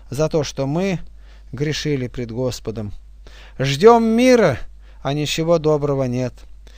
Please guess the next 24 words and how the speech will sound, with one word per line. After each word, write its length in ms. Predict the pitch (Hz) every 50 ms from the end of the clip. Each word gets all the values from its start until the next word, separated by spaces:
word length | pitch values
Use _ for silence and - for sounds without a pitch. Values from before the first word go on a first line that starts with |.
| - - -
Времени 680 | 123 120 147 170 202 226 226 226 226 226 226 226 220 -
исцеления, 880 | - 214 208 - - - 208 214 220 240 240 233 220 196 170 143 120 110 - - - - - -
и 120 | 139 151
вот 240 | 143 143 156 147 -
ужасы. 520 | 147 147 143 123 127 117 - - 110 98 92 - - - - - - - - - - - - - - - - - - - - - - - - - - - - - -
От 300 | - 110 127 143 131 117
Дана 380 | 117 165 180 190 190 190 190 180
слышен 480 | - - - 185 196 - - 180 180 165
храп 420 | - - 160 175 180 175 175 -
коней 540 | - - 170 175 175 175 180 170 156 151 143
его. 360 | 135 127 131 127 113 95 - - - - - - - - - - - - -
От 200 | 135 139 139 127
громкого 640 | 131 165 202 240 247 233 220 - 226 226 226 226
ржания 480 | 214 175 160 190 226 233 226 220 220 190
жеребцов 600 | 185 202 208 214 208 - - - 220 226 214 214
его 380 | 214 208 202 202 202 185 156
дрожит 540 | 131 135 151 170 190 175 151 180 196 185 165
вся 280 | - - 185 175 170 160
земля. 540 | 156 165 160 156 151 151 156 151 143 120 - - - - - - - - - - - -
И 100 | 143 139
придут, 600 | - 147 156 151 143 170 190 196 170 - - - - - - -
и 120 | 139 143
истребят 520 | 147 - - 147 156 156 170 180 180 170
землю, 560 | 151 143 170 196 208 214 202 196 175 143 110